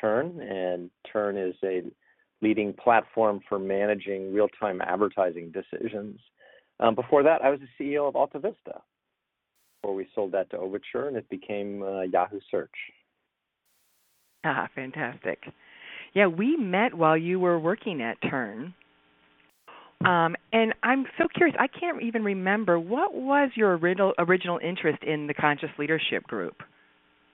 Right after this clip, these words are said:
Speaker 1: Yeah, I, I think, um, I had reached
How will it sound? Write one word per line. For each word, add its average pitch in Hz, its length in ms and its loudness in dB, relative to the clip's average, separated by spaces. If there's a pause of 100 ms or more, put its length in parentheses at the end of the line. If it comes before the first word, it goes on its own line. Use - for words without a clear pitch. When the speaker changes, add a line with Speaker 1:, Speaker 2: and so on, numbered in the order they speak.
(1500)
Speaker 1:
Yeah, 262 200 0
I, 254 200 -2 (260)
I 202 100 -6 (140)
think, 302 240 -4 (180)
um, 131 640 2 (320)
I - 160 -14
had 254 200 -4
reached 160 360 0